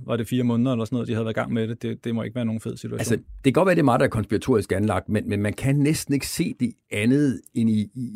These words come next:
Speaker 2: i det lys, at vi har været igennem to, jo for T V to, meget opslidende forløb. Først med, øh, afskedelsen af, øh, Jens Gårdbo, og så her i se-, i sidste uge af, af Jes Dorf Petersen, og nu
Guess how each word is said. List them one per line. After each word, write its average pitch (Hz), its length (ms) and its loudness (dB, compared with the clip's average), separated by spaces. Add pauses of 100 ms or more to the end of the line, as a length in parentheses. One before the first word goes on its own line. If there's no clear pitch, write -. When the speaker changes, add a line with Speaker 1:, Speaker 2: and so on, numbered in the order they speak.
Speaker 2:
i 123 100 -4 (180)
det 123 120 4
lys, 120 380 2
at 95 160 -2 (100)
vi 107 200 0
har 104 220 2
været 98 240 2
igennem 110 400 2
to, 131 320 2
jo 110 120 2
for 113 140 -2
T - 140 2
V 110 120 6
to, 139 280 4
meget 127 220 4
opslidende 104 480 0
forløb. 104 340 2
Først 120 320 0
med, 90 340 0
øh, 80 400 -2 (120)
afskedelsen 92 640 -2
af, 82 380 -4
øh, 76 840 -6
Jens 80 140 -6
Gårdbo, 113 400 0
og 87 160 -8
så 98 120 -6
her 92 240 0
i 78 140 -10
se-, 104 260 -6
i - 40 -16
sidste - 360 -6
uge 104 280 -2
af, 85 240 -6
af 82 220 -6
Jes 82 320 -6
Dorf 78 240 -6
Petersen, 78 420 -4
og 98 120 -6
nu 104 240 0